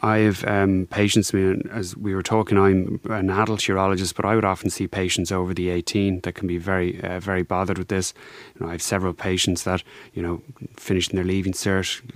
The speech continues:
going into first year college, and this is having a huge impact, particularly as they embark on a different stage of their life. So, I mean, it does affect all age groups. It is necessarily something that aging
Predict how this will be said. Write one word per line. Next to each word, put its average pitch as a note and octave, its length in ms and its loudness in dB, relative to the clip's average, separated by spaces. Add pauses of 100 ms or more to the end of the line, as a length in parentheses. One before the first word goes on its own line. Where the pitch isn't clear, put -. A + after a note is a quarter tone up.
(120)
going F#2+ 180 2
into F2+ 160 0
first - 300 -4
year F2+ 80 -2
college, F#2 380 -4
and G2 100 -2
this B2 180 -2
is G#2+ 60 -4
having F#2+ 200 -2
a F2 40 -2
huge F#2 320 -2
impact, F#2 420 -2 (380)
particularly - 360 -4
as E2+ 120 -4
they F2+ 180 -2
embark F#2 400 -2
on F#2 60 0
a F2 40 0
different F#2 280 -4
stage F2+ 320 -2
of E2+ 60 -6
their F2 120 -2
life. F2+ 380 0 (260)
So, - 380 0
I - 40 -6
mean, G#2+ 200 0
it G#2+ 180 -6
does A2+ 220 4
affect G2 340 -4
all F#2+ 260 -2 (160)
age G2 300 -4
groups. - 320 0 (420)
It G#2+ 100 0
is G#2+ 160 6
necessarily G2+ 560 4
something F#2+ 380 0
that F#2 180 -2 (220)
aging F#2+ 400 0